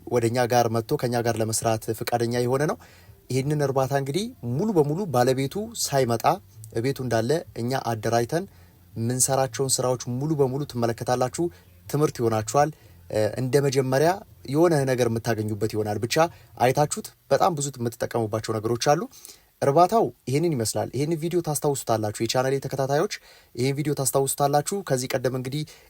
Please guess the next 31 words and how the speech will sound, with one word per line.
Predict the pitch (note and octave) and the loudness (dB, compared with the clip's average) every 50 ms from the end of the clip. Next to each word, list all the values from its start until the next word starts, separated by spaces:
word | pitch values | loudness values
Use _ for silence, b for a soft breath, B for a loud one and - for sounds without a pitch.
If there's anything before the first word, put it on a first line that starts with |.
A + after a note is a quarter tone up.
| B | B
ይሄን | - C3 D3 D#3 D#3 | -4 -2 0 0 0
ጨምሮ | - - C#3+ C#3+ D3 D#3+ D3+ - | 0 0 0 0 2 2 2 4
አራት | C3 C3 C3 C3 - C3 | 4 2 2 2 0 -2
አምስት | B2+ B2 A#2+ - | -4 -4 -4 -4
ቤቶችን | B2 A#2+ A#2 A#2+ A#2 - - A#2+ A2 - | -4 -4 -2 -4 -4 -4 -4 -6 -6 -4
አሳይቻችሁ | - G#2+ - A#2+ A2+ A2 - - A2+ G#2+ - A2 | -4 -2 0 0 0 -2 -4 -4 -6 -6 -6 -6
ነበርና | A2+ G2+ G2+ A2 A2+ B2 D3+ E3+ E3+ B B B B B B B | -6 -4 -2 -2 -2 0 -2 -2 -4 B B B B B B B
ለከኛ | A2+ A#2+ - - B2+ B2+ C#3 C3+ | -2 -2 0 0 0 0 0 0
ጋር | C3+ C3 A#2 | 0 0 0
ለሚሰሩ | A#2+ A#2 A#2+ A#2+ - A#2+ B2 C#3+ E3+ | 0 -2 -2 -2 0 0 0 0 -2
ክፍት | - - C#3+ - C3+ | -2 -4 -6 -6 -4
የምናደርጋቸው | B2 A#2 A2+ A2 G#2+ G#2+ G#2 G#2+ G#2+ - - G#2+ | -4 -4 -2 -2 -2 -2 -4 -4 -6 -4 -6 -6
ቦታዎች | G2+ A2 G#2 - G#2+ G#2+ G#2 - | -4 -4 -4 -2 -2 -4 -2 -2
ወይም | G#2+ G#2+ G#2+ G#2+ | -2 -2 0 0
ደግሞ | A#2+ B2 E3 F3+ - B B B B B B | 0 2 2 2 0 B B B B B B
ዶሮዎችን | B2 B2 B2+ C3+ C#3 - - D3 - | -2 0 0 0 0 0 -2 -4 -4
ከኛ | - B2+ B2 B2+ B2+ B2+ | -4 -4 -2 0 0 2
ላዘዘ | B2 B2 A#2 B2 C3 B2+ C#3 F3+ A#3 - _ _ - - | 2 2 2 2 0 0 0 -2 -2 -4 _ _ -10 -6
እነዚህን | A#2+ A#2+ B2 A2+ A#2 A#2+ A2+ | -2 -2 -2 -2 -2 -2 -2
ቤቶች | A#2 A#2 - - - - - - - G#2+ | 0 0 2 2 2 0 -2 -8 -8 -6
በነፃ | G2 A#2+ A#2 B2 A#2+ - A#2+ | -2 -2 0 2 2 2 2
እናስተላልፋለን | B2 A#2+ A2+ - - A#2 A2 G#2+ G2+ - - G#2 G#2 G#2 A2 | 2 0 -2 -2 -2 0 0 0 -2 -2 -4 -4 -4 -2 -2
እና፣ | A#2 C3+ E3+ G#3 B B B B B B B B B | -2 0 0 -2 B B B B B B B B B
እ፣ | - A2+ A#2 A2+ A2 G#2+ G#2 G#2 - - - | -2 2 2 4 4 4 2 0 -2 -6 -8
ይሄ | - B2 C#3 C#3+ - | -4 -2 0 0 2
አንደኛው | - B2+ B2+ B2+ C3 A#2+ B2 A#2+ | 2 2 2 2 0 0 0 0
ቤት | B2 A#2+ A#2 | 0 -2 -4
እንግዲህ | A#2+ A2+ C#3+ F3 E3+ | -4 -6 -6 -6 -4
ተይዟል | - A#2+ A#2 A2+ G2+ A2+ A2 G#2 F#2+ | 0 0 2 2 2 0 0 0 0
ማለት | G#2 G#2 G#2+ G#2+ - | -2 -4 -4 -6 -8
ነው። | G2+ G2 | -10 -12